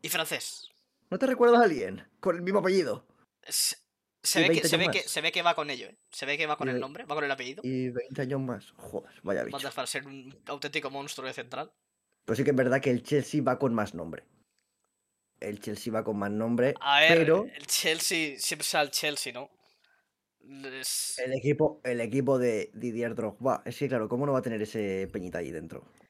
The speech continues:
Speaker 1: Vamos
Speaker 2: Yo,
Speaker 1: a ver, vamos
Speaker 2: en
Speaker 1: a ver
Speaker 2: este
Speaker 1: un poquito,
Speaker 2: caso,
Speaker 1: ¿no?
Speaker 2: yo en este caso voy con el Dortmund. Y yo creo que va a ganar el Dortmund.
Speaker 1: Yo qui-, yo, yo, yo voy con el Dortmund.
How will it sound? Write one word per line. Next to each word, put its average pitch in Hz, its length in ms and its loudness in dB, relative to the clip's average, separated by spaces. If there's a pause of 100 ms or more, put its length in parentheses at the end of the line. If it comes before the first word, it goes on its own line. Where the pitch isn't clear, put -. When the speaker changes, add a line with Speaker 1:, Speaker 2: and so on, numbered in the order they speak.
(120)
Speaker 1:
Vamos - 240 4
Speaker 2:
Yo, 247 80 12
Speaker 1:
a - 20 10
ver, 311 100 8
vamos - 200 6
Speaker 2:
en - 60 8
Speaker 1:
a - 20 8
ver 226 100 6
Speaker 2:
este 208 120 6
Speaker 1:
un 247 60 8
poquito, 190 180 2
Speaker 2:
caso, 403 100 0
Speaker 1:
¿no? - 180 -6 (380)
Speaker 2:
yo 240 160 0
en 233 80 0
este 202 220 0
caso 262 440 2
voy 180 260 2
con 165 120 4
el 127 80 0
Dortmund. 113 420 0
Y 180 80 -2
yo 233 120 4
creo 226 180 4
que 139 60 4
va 127 60 6
a - 20 4
ganar 107 140 2
el 117 60 -2
Dortmund. 131 160 2
Speaker 1:
Yo 240 180 4
qui-, 175 200 -4
yo, 233 260 -2
yo, 175 240 -2
yo 170 160 -2
voy 170 180 -2
con 143 140 -6
el 127 100 -10
Dortmund. 123 320 -16